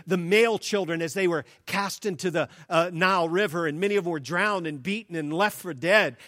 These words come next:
And, and, and they hear the echoes and the taunts, and the Bible speaking about that entire generation who could not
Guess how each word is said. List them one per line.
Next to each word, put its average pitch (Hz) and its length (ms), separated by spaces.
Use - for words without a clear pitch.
And, 185 180
and, 202 300
and 196 120
they 185 120
hear 254 260
the 196 240
echoes 214 480
and 180 100
the 175 60
taunts, 220 520
and 156 120
the 185 100
Bible 220 300
speaking 214 320
about 196 240
that 185 120
entire 202 520
generation 202 600
who 170 140
could 220 340
not 190 300